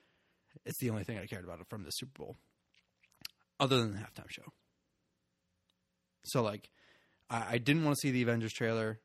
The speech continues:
but I was like, "You know, if I'm gonna watch this game, if I'm gonna watch halftime,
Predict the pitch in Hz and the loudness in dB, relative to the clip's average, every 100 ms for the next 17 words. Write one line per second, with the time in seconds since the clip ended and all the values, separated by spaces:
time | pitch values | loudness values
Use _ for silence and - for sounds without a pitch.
0 | _ 117 101 95 _ _ _ _ - 120 | _ 0 0 -2 _ _ _ _ -4 0
1 | 117 113 110 _ - 151 147 135 139 143 | 0 0 -4 _ -6 -2 0 -2 -2 -2
2 | 135 123 123 - 107 104 104 117 113 117 | -2 -2 -4 -4 -4 -4 -6 -8 -10 -8
3 | 113 107 - 101 - 98 | -6 -6 -6 -10 -10 -12